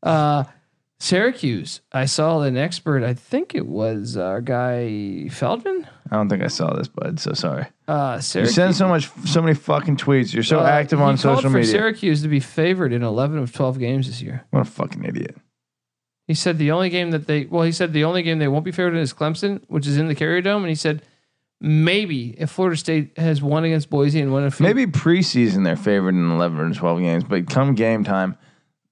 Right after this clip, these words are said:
Speaker 2: they're just not gonna win all their games.
Speaker 1: You know they won ten last year, right?
Speaker 2: Look, even a blind dog finds a bone some days.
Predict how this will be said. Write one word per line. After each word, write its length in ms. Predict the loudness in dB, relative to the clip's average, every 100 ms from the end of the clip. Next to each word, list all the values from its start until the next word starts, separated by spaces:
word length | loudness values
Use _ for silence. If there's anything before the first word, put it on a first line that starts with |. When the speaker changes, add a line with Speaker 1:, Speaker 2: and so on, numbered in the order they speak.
| _ _ _ _ _
Speaker 2:
they're 280 | -12 -2 0
just 200 | 0 0
not 220 | 2 2
gonna 220 | 0 0 0
win 140 | 0
all 100 | 0
their 140 | 0
games. 420 | 0 -2 -2 -8 -4
Speaker 1:
You 120 | 0
know 100 | 2
they 80 | 0
won 220 | 0 -2
ten 240 | -2 -2
last 240 | -2 -4 -6
year, 120 | -6
right? 220 | -4 -6 -10 _ _ _ _ _ _ _ -4
Speaker 2:
Look, 280 | -2 -2 -4
even 320 | -2 2 2
a 40 | 2
blind 440 | 2 2 2 2
dog 240 | 2 2
finds 300 | 0 -2 -2
a 20 | -2
bone 240 | -2 -2
some 220 | -2 -4
days. 260 | -4 -8